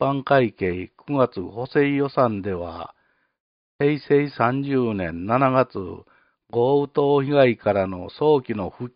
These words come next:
旧、復興に向けて、総合的な対策を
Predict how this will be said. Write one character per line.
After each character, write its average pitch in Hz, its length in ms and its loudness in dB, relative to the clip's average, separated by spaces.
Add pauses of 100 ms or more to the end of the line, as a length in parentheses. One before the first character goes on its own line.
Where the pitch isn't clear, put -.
旧、 120 400 -4 (340)
復 131 200 -10 (100)
興 151 280 6
に 143 180 0
向 143 140 -2
け 107 180 0
て、 87 400 -6 (600)
総 143 220 4
合 143 220 4
的 143 300 0
な 123 200 0
対 120 280 2
策 113 420 -2
を 107 280 0